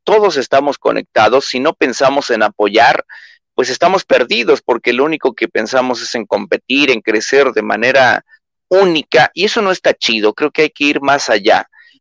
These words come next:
Eh, ¿de qué manera, eh, tú buscas también, no sé, crecer como persona, como individuo a través de lo que tú estás haciendo?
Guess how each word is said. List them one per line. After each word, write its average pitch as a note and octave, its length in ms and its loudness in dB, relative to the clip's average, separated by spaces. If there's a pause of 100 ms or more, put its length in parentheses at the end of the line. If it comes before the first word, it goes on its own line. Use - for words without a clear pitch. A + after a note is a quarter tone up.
(180)
Eh, B2+ 540 2
¿de D#3+ 140 0
qué G#3+ 140 0
manera, D#3+ 880 2
eh, A2 240 0
tú D3 200 0
buscas C#3+ 480 -2
también, B2 880 -2
no C#3 200 -2
sé, A3 380 2 (440)
crecer C#3 520 0
como A2+ 240 0
persona, C3+ 560 2
como A2+ 240 -2
individuo C3 580 0
a B2 60 2
través C3 400 2
de C3+ 80 2
lo A2+ 120 0
que D3 120 -6
tú B2+ 140 -4
estás B2 280 -4
haciendo? A2 540 0